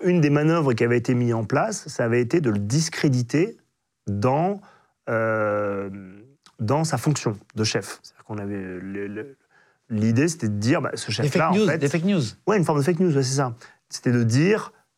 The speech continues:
Speaker 1: bah, en fait, ce gars-là, il est, euh, il est, euh, c'est un lâche.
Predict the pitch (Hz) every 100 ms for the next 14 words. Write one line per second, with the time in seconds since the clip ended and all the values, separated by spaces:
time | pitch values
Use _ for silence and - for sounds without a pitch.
0 | _ 123 113 151 - 180 139 117 156 214
1 | _ _ _ _ _ 123 120 139 170 165
2 | 120 110 110 107 104 104 101 - - -
3 | _ _ 107 113 139 156 123 110 104 101
4 | 98 98 101 98 101 139 135 131 - -